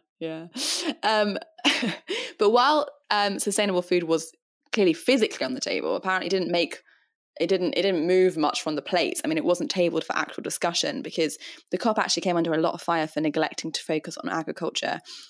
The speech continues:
um, as an emitter, but also as part of the solution to climate change,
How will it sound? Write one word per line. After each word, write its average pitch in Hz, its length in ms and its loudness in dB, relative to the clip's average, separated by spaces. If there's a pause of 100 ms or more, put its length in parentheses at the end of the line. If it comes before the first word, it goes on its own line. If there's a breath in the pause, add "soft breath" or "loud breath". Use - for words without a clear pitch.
(160 loud breath)
um, 151 340 0
as 190 160 2
an 185 80 0
emitter, 226 480 2
but 208 100 2
also 175 280 2
as 165 80 -2
part - 160 -2
of - 80 -6
the 156 80 0
solution 190 440 0
to - 120 -6
climate 170 320 -2
change, 160 460 -2